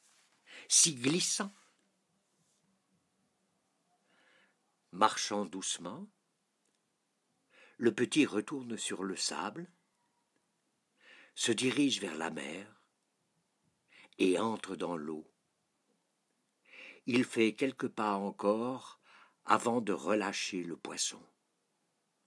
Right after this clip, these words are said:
Il reste un moment à regarder la surface de l'eau.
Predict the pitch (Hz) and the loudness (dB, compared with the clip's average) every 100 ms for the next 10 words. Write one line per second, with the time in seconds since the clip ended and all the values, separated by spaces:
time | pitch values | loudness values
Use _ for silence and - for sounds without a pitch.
0 | _ _ _ _ _ _ _ _ - - | _ _ _ _ _ _ _ _ -20 -14
1 | - 104 95 110 113 120 113 127 123 135 | -2 2 2 2 -2 -2 -4 -4 -4 -8
2 | 147 - _ _ _ _ _ _ - 110 | -10 -16 _ _ _ _ _ _ -4 0
3 | 101 131 123 117 113 104 104 - 135 - | 4 4 2 2 2 2 0 -4 -8 -6
4 | 127 117 104 95 104 - | -6 -6 -6 -4 -4 -10